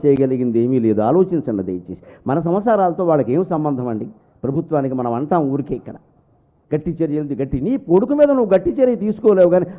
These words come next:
ముఖ్యమంత్రి తీసుకోవాలయ్యా పని లేక. ఎలా ఆలోచిస్తావయ్యా? <laughs> నీ ఇంట్లో ఒకరు ఇద్దరు మించి లేరా? అందులో ఒకడు తప్పుడు మార్గంలో ఉన్నాడా? వాడి మీద నువ్వు సీరియస్ యాక్షన్ నువ్వు తీసుకోలేవు, గవర్నమెంట్ తీసుకోలేవు. ఏం గవర్నమెంట్కి బాధ్యత?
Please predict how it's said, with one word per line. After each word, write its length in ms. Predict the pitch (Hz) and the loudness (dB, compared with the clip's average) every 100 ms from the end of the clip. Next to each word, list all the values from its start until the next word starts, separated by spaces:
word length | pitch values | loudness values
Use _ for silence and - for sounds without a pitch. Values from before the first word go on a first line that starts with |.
| - | -2
ముఖ్యమంత్రి 460 | 160 233 285 233 | 4 4 6 2
తీసుకోవాలయ్యా 560 | 185 196 - 180 135 120 | 2 0 2 4 2 -2
పని 200 | 117 127 | -2 -2
లేక. 300 | 135 69 175 - _ _ _ _ _ _ - | -4 -6 -14 -20 _ _ _ _ _ _ 0
ఎలా 160 | 214 | 4
ఆలోచిస్తావయ్యా? 760 | 254 262 262 254 262 165 110 - - _ | 4 4 2 0 2 2 0 -8 -16 _
<laughs> 560 | - - - - - - _ _ _ _ 170 | -4 -2 -8 -14 -18 -18 _ _ _ _ 2
నీ 60 | |
ఇంట్లో 300 | 180 185 285 | 2 4 2
ఒకరు 320 | 247 190 262 269 | 2 2 0 -2
ఇద్దరు 280 | 190 233 | -2 -2
మించి 300 | 208 220 233 | -2 -4 -4
లేరా? 320 | 208 139 120 120 | -2 0 0 -2
అందులో 280 | 165 240 | -2 0
ఒకడు 320 | 220 185 214 233 | 2 0 0 0
తప్పుడు 340 | 190 185 262 | 0 0 -2
మార్గంలో 480 | 247 233 202 220 202 | 0 0 0 0 0
ఉన్నాడా? 380 | 180 165 151 - - - | 2 0 0 -4 -8 -2
వాడి 320 | 151 220 240 | 4 6 6
మీద 200 | 233 269 | 4 4
నువ్వు 180 | 294 262 | 4 2
సీరియస్ 500 | - 254 285 285 - | 2 2 2 2 2
యాక్షన్ 320 | 233 240 - | 0 0 0
నువ్వు 120 | 254 | 0
తీసుకోలేవు, 800 | 196 262 - - 151 107 - - | 0 -2 -2 0 2 0 -6 0
గవర్నమెంట్ 460 | 240 277 302 302 247 | 4 4 2 -2 -2
తీసుకోలేవు. 460 | 196 185 196 156 277 | -4 -4 -4 -4 -4
ఏం 120 | 240 | -2
గవర్నమెంట్కి 480 | 285 311 320 294 269 | 0 0 -2 -4 -4
బాధ్యత? 500 | 277 262 262 262 | -4 -2 -4 -2